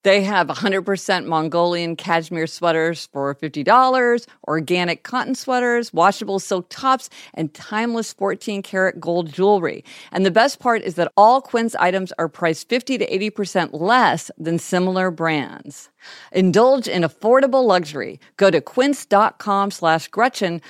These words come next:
for free shipping on your order and three hundred and sixty-five day returns. That's Q U I N C E dot com slash Gretchen to get free shipping and three hundred and sixty-five day returns. Quince dot com slash Gretchen.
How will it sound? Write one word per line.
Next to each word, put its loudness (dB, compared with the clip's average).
for 2
free 0
shipping 0
on 0
your -2
order 2
and 0
three -2
hundred 0
and 0
sixty-five -2
day 0
returns. -6
That's 4
Q -2
U 0
I 4
N 0
C -2
E -2
dot 4
com -2
slash 2
Gretchen 2
to -8
get 2
free 2
shipping 0
and -2
three 0
hundred 0
and -2
sixty-five 0
day 0
returns. -6
Quince 0
dot 4
com -2
slash 0
Gretchen. -6